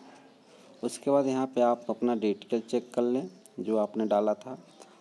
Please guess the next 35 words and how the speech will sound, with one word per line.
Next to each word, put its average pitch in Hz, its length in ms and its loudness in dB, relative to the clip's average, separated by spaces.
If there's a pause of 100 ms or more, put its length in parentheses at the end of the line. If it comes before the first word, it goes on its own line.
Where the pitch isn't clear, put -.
(140)
उसके 123 320 0
बाद 143 180 6
यहाँ 131 320 2
पे 131 180 2
आपसे 120 360 4
गाड़ी 110 300 6
number 107 360 4
मांगा 104 300 2
जा 101 180 4
रहा 107 100 4
है। 117 80 0
अगर 113 140 2
आपके 107 320 2
पास 107 280 0
गाड़ी 98 340 2
है 107 160 -6
टू 104 220 -4
wheeler 107 340 -4 (560)
तो 127 60 2
उसको 135 260 0
यहाँ 117 220 0
पे 135 180 0
डाल 101 240 4
सकते - 380 -10
हैं। 104 360 -12
यहाँ 131 200 2
पे 135 120 0
आप 131 200 2
एक 123 220 -2
photo 113 360 0
भी 120 180 0
अपना 107 320 -2
लगा 98 320 2
सकते - 400 -12
हैं। 90 220 -10